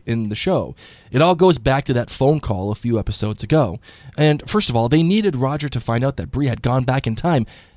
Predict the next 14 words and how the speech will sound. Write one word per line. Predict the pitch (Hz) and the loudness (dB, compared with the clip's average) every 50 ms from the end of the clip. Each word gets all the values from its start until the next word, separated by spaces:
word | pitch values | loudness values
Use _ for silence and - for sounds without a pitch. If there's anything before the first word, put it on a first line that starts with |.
| _ _ | _ _
Hence | - 247 262 208 - - - - - - _ | -2 0 0 0 0 -4 -6 -6 -8 -10 _
the | _ - - 110 | _ -6 -4 -4
phone | - 95 80 69 - | -2 -4 -6 -6 -8
call. | - 92 85 78 90 120 - _ _ _ _ _ _ _ | -8 -8 -6 -6 -6 -8 -8 _ _ _ _ _ _ _
Then | - 156 180 185 160 | 2 2 4 4 4
they | 139 139 | 2 2
needed | 139 135 135 135 131 110 107 107 | 2 2 2 2 0 -2 -4 -4
Bree | - - 120 117 123 135 120 | 0 0 2 2 2 2 0
and | 107 107 104 | 0 -2 -2
Roger | 101 98 104 107 - - | -2 -2 -2 -4 -4 -6
to | - 110 | -4 -4
be | 110 | -2
separated | - - 107 - 98 101 98 98 101 101 - - _ _ _ _ - | 0 -2 -2 -2 -4 -6 -6 -6 -8 -10 -10 -14 _ _ _ _ -6
again. | - - 170 143 - - - | 0 0 0 0 0 -4 -12